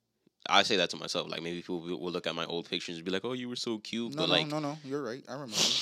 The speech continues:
Speaker 1: <laughs>
Speaker 2: Don't. You, you were right. Proceed.
Speaker 1: But it's like, "Oh, you were a ch-, you were a kid. Like, it's whatever." I'm like, "Yeah, but I feel like I was such a late bloomer." Like, I feel like at the age of, like, thirteen, fourteen, well, twelve, thirteen, fourteen, like,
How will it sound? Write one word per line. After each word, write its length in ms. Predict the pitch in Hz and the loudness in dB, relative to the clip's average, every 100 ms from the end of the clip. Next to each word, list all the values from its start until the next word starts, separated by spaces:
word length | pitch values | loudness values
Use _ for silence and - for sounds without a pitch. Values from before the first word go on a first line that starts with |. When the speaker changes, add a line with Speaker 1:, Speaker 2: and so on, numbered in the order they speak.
| - | 0
Speaker 1:
<laughs> 360 | - - - | -2 -4 -6
Speaker 2:
Don't. 240 | 110 107 - - - - - - - | -8 -8 -12 -16 -20 -20 -20 -18 -12
You, 120 | 90 | -12
you 140 | 107 113 | -8 -4
were 140 | 147 | -2
right. 280 | 156 127 - - - 123 185 - - | 0 -2 -4 -14 -20 -20 -18 -14 -8
Proceed. 320 | - - 117 117 _ _ - | -4 -4 -4 -10 _ _ -4
Speaker 1:
But 240 | 107 110 | 2 4
it's 120 | 110 | 6
like, 140 | 110 107 | 6 6
"Oh, 120 | 120 | 4
you 160 | 113 | 2
were 160 | 113 110 | 2 2
a 60 | 98 | 2
ch-, 140 | - | 2
you 200 | 98 113 | 2 2
were 80 | 107 | 2
a 60 | |
kid. 260 | 95 - 143 | 0 0 2
Like, 140 | 98 | 4
it's 140 | 104 - | 2 2
whatever." 340 | 92 110 104 | 4 6 4
I'm 120 | 92 | 2
like, 140 | 87 85 | 2 4
"Yeah, 140 | 104 | 4
but 140 | 90 90 | 4 0
I 60 | |
feel 160 | 92 101 | 0 2
like 120 | 98 | 4
I 40 | |
was 180 | 92 87 | 2 0
such 200 | - 95 | -2 0
a 60 | 92 | 0
late 240 | 85 80 | -2 -4
bloomer." 380 | - 95 92 78 - - - - | -4 -4 -4 -6 -10 -20 -16 2
Like, 160 | 87 | 6
I 80 | 92 | 6
feel 160 | - 107 | 6 6
like 140 | 95 | 6
at 120 | 92 | 4
the 80 | - | 2
age 300 | 78 95 92 | 4 4 2
of, 100 | 85 | 0
like, 240 | 85 80 - | -2 -2 0
thirteen, 440 | 90 85 - 85 | 0 0 -4 -6
fourteen, 600 | - 92 92 82 82 76 _ - | -2 0 0 -4 -6 -12 _ 0
well, 200 | 101 98 | 4 4
twelve, 300 | - 113 117 | 4 4 4
thirteen, 340 | - 101 95 87 | 4 2 0 0
fourteen, 460 | 101 92 87 80 - - - - | 0 0 -4 -8 -14 -20 -14 0
like, 300 | 90 87 | 2 2